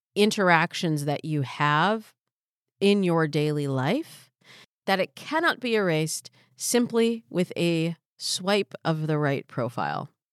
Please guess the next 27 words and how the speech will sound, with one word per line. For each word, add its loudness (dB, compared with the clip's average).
And 0
I 0
think -4
you -4
already -6
know -10
this. -14
And 4
you've 2
hit 0
on 4
something 0
that 4
is 0
really 2
important, 0
important 0
enough 0
that -4
I'm -2
actually -2
going 2
to -8
be -6
dedicating -2
a -4
whole 0